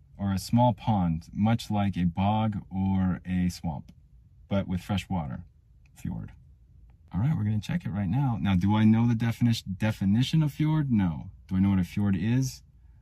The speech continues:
Hopefully that's what it is. Yes, then yes, I, I hope I do. The answer, survey says no. Bling. Way off.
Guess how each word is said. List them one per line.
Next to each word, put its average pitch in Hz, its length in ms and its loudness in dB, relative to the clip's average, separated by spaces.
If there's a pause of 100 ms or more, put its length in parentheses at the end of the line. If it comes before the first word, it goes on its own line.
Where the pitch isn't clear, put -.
(200)
Hopefully 107 360 0
that's 92 260 0
what 95 120 4
it 90 120 4 (160)
is. 80 280 -8
Yes, 90 380 -2 (100)
then 87 140 2
yes, 80 280 -2
I, 82 120 -2 (180)
I 78 60 -8
hope 85 260 -4
I 82 40 -4
do. 73 120 -6 (1500)
The 110 80 2
answer, 127 540 4
survey 123 380 2
says 104 440 0
no. 85 340 0 (840)
Bling. 80 360 -2 (640)
Way 90 240 2
off. 73 240 -4